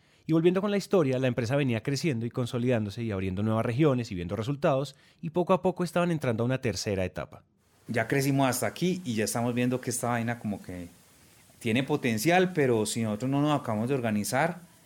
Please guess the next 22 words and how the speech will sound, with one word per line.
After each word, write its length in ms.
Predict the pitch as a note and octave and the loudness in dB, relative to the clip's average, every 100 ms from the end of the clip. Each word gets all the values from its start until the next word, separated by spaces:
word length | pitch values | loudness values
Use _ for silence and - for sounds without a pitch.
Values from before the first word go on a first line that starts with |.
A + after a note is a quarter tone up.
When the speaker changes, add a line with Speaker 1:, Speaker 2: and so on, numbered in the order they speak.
| - _ | -20 _
Speaker 2:
de 100 | G#2 | -2
darle 240 | G2+ G2+ A#2 | 0 0 0
una 220 | B2+ B2 | 0 -2
cara 240 | - B2 | -2 0
de 80 | A#2+ | 2
empresa 460 | G#2+ - G#2+ G#2+ A#2+ | 0 -2 -2 -2 0
a 40 | |
este 200 | B2 B2+ | -2 -2
negocio, 480 | A2+ G2+ B2 C3+ D#3+ - - - - _ _ - | -4 -2 -4 -4 -10 -12 -20 -20 -20 _ _ -16
no 220 | G#2 G2+ | -8 -4
vamos 260 | G2+ A2 B2+ | -2 0 0
a 60 | A2 | -2
avanzar. 440 | G2 D#3+ E3+ - - _ - _ | -2 0 0 -4 -20 _ -20 _
Hicimos 400 | - A#2+ C3+ C#3+ | -4 2 4 4
algo 420 | D3+ D3 C#3 D3+ - - _ - - | 4 4 4 0 -2 -16 _ -20 -20
muy 320 | - C3+ C#3+ D3 | -6 0 4 4
interesante 540 | C#3+ A2+ G#2+ G#2 A#2 | 2 0 0 -4 -4
para 180 | - A2+ | -4 -2
un 80 | G2 | -2
emprendedor, 600 | A#2 B2 G#2 G2 A#2+ C3+ | -4 -2 -2 0 -2 -2
que 360 | - G#2+ F#2+ | -4 -4 -4
es 260 | F#2+ F#2 - | -6 -8 -12